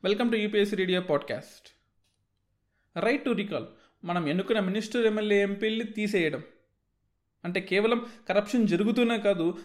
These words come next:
దాని మీద మనకు డిస్సాటిస్ఫాక్షన్ ఉన్నా, తను చేయాల్సిన పని చేయకపోయినా ఆ పర్టిక్యులర్ పర్సన్ని వెనక్కి పిలవడం. మీరు చేసిన సర్వీసెస్ చాలు,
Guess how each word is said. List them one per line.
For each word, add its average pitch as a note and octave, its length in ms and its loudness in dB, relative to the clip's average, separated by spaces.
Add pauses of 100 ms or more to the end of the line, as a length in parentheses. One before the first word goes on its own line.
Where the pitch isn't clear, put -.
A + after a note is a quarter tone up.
(240)
దాని F#3 260 2
మీద A3+ 400 4
మనకు F#3+ 240 0
డిస్సాటిస్ఫాక్షన్ G#3 840 0
ఉన్నా, E3+ 400 -2 (520)
తను G3 340 0
చేయాల్సిన A#3+ 400 2
పని G#3 220 0
చేయకపోయినా G3 800 2 (1600)
ఆ E3 100 0
పర్టిక్యులర్ G#3 580 2
పర్సన్ని F3+ 520 -2 (260)
వెనక్కి F3+ 320 -4
పిలవడం. B2 380 -6 (1300)
మీరు F3 280 2
చేసిన G3+ 180 2
సర్వీసెస్ F3+ 540 -2
చాలు, C#3 200 2